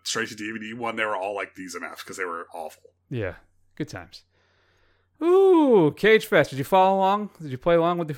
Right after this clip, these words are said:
Speaker 2: with the, with the kids here? Shoot us an email at
Speaker 1: <sighs>
Speaker 2: feedback at the first run dot com. What awards would you give?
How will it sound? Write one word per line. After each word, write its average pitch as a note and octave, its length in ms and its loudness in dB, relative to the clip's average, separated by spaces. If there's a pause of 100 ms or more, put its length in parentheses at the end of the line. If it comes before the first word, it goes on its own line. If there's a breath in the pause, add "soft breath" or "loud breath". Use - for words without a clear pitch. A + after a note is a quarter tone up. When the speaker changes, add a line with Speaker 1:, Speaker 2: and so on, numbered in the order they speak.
Speaker 2:
with D#3+ 180 -8
the, D3+ 140 0
with D#3 160 -4
the C#3+ 60 -12
kids E3+ 260 -6
here? F#3 160 -2
Shoot F3+ 160 -6
us E3+ 120 -6
an D#3 60 -6
email D3 260 -4
at G2+ 80 -8
Speaker 1:
<sighs> - 20 -20
Speaker 2:
feedback C3+ 560 -4
at - 80 -10
the A#2+ 60 -10
first B2+ 340 -10
run B2+ 180 -6
dot A2+ 260 -6
com. B2 380 -8
What C3+ 140 -6
awards C3 340 -6
would G2+ 140 -14
you A2+ 180 -8
give? F#2+ 380 -12